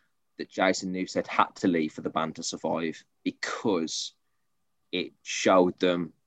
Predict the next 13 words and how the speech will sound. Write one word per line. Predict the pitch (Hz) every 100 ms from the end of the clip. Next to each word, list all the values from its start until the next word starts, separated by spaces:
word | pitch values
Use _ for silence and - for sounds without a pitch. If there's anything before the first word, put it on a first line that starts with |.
| _
the | -
toxicity | - - - 98 - 95 98 90 - _ - _ _
that | 95 87
they | 90
were | 90
living | 87 85 85 87
in | 85 85 _ _ _ _ _ _ _ -
during | 87 87
the | 87 87
early | 85 82
two | - 85
thousands. | 80 78 78 80 78 - _ _ _ -
Um, | 80 82 82 78